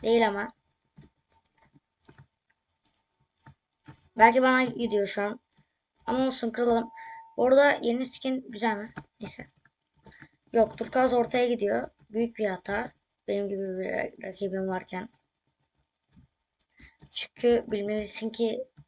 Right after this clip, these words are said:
ben seni kırmaya gelirim. Ya da elmasa da gitmiş olabilir. O da olabilir. Ama gittiğine pişman etmek istiyorum.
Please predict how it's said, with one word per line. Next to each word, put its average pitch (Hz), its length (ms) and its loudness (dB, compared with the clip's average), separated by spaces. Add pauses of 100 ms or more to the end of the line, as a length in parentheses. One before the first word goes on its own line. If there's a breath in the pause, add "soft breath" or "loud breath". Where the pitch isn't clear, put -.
(800)
ben 196 100 -6
seni 202 280 -6
kırmaya 208 300 -4
gelirim. 170 380 -6 (1120 soft breath)
Ya 233 60 -10
da 254 60 2
elmasa 254 340 0
da 254 60 2
gitmiş 190 380 -6
olabilir. 185 480 -4
O 202 120 -2
da 202 40 0
olabilir. 185 480 -6 (920 loud breath)
Ama 226 180 0
gittiğine 240 520 -2
pişman 240 420 -2
etmek 226 340 -2
istiyorum. 196 480 -8